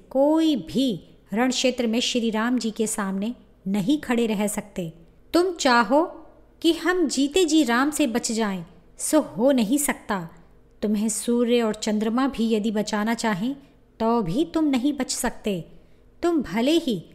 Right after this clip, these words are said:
इंद्र की अथवा मृत्यु की गोद में क्यों न जा बैठो या आकाश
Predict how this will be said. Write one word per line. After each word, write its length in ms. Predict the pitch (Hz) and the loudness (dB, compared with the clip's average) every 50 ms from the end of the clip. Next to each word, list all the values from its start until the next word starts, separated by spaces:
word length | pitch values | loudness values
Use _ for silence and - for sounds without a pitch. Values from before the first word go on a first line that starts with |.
| - _ _ _ _ - _ | -20 _ _ _ _ -10 _
इंद्र 300 | - 311 330 330 302 330 | 0 0 2 2 2 2
की 400 | 330 330 330 330 330 330 330 - - | 0 2 0 0 0 -2 -4 -4 -4
अथवा 460 | 247 247 - - - 202 196 175 165 - - - - - - - 226 | -4 -4 -2 -4 -6 -6 -4 -6 -8 -10 -16 -20 -20 -20 -6 0 2
मृत्यु 400 | 269 302 294 - - 339 359 349 | 2 2 2 0 0 0 0 2
की 160 | - 330 277 | 0 -2 -2
गोद 300 | 202 196 226 269 302 254 | 2 4 4 4 4 4
में 240 | 240 277 285 277 - - | 2 0 -2 -2 -4 -8
क्यों 220 | - - 277 311 339 | -6 -4 -2 0 0
न 100 | 349 320 | 0 0
जा 180 | 269 277 262 | 0 0 0
बैठो 420 | 233 226 208 - - 208 190 165 160 - - - - - _ - _ - - | 0 0 -2 -2 -2 -4 -6 -6 -8 -12 -18 -20 -20 -20 _ -20 _ -14 -4
या 180 | 180 233 285 320 | 2 4 4 4
आकाश 880 | 302 311 - 277 262 254 254 - 269 277 302 330 349 339 - - - | 4 4 2 2 2 2 2 2 4 4 4 4 4 2 0 -2 -2